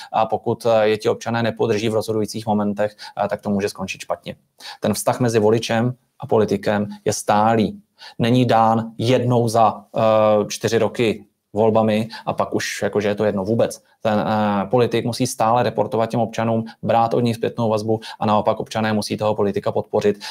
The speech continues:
eh, když se odváží pustit se do silných skupin, protože stát,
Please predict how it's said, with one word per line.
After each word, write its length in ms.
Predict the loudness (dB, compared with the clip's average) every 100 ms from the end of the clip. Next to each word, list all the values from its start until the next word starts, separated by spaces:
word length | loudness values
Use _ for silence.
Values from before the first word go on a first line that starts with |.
| -4
eh, 100 | -2
když 160 | 0 -2
se 100 | 2
odváží 640 | 4 4 4 4 0 -2 -4 -14
pustit 440 | 0 0 2 -2 -4
se 300 | 0 2 0 -4 0
do 220 | 2 2 -2
silných 540 | -8 2 4 4 2
skupin, 320 | -2 -4 -2
protože 280 | -2 -2 -2
stát, 380 | 0 2 4